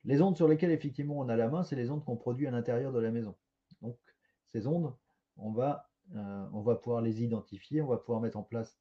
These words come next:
des, ce qu'on appelle des gestes de bonne pratique, et on va essayer de les limiter. Pour les ondes qui arrivent de l'extérieur, euh, je peux pas aller directement sur l'antenne de téléphonie pour la régler. Là, on va travailler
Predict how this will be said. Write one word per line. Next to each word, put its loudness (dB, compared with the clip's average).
des, -4
ce -18
qu'on -8
appelle -4
des -4
gestes -4
de -4
bonne -6
pratique, -4
et -10
on -6
va -6
essayer -4
de -4
les 0
limiter. -2
Pour 2
les 4
ondes 0
qui -2
arrivent 0
de -2
l'extérieur, 0
euh, -8
je -14
peux -2
pas -2
aller -2
directement -6
sur -8
l'antenne -4
de -6
téléphonie -6
pour -10
la -8
régler. -8
Là, -2
on -2
va -4
travailler -6